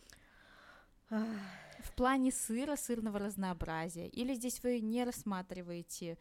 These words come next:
Speaker 2: эту сырную шоколадную нишу? Или вы ушли только в шоколад?
Speaker 1: По-, э, этот год в Ташкенте я занимаюсь больше шоколадом,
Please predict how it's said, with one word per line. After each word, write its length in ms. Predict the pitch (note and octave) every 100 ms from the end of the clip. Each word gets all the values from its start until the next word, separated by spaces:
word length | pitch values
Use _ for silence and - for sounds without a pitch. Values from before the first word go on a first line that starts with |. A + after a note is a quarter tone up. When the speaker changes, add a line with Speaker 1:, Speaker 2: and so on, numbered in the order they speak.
| - - - - - -
Speaker 2:
эту 220 | F3+ F#3
сырную 680 | - F#3+ F3+ F3 F3 E3 F3 - _ _ _ -
шоколадную 720 | - - E3 D#3+ E3 F3 F3
нишу? 440 | E3+ E3 - E3+ - -
Или 160 | G3+
вы 100 | G3+
ушли 220 | G#3 - G#3
только 340 | F#3+ D#3 D#3
в 40 |
шоколад? 380 | - - - - - - _ - - - - - - - -
Speaker 1:
По-, 60 | G#3
э, 640 | G3+ F#3+ F3+ F3+ - G#3+ -
этот 280 | A3+ A3+
год 200 | F#3+ A3+ -
в 60 |
Ташкенте 540 | - - - B3 - G#3
я 140 | G3+
занимаюсь 480 | F#3+ G3 F#3+ G#3 G#3+
больше 340 | - G3+ -
шоколадом, 580 | F#3 - F#3+ F#3 F3+ A#3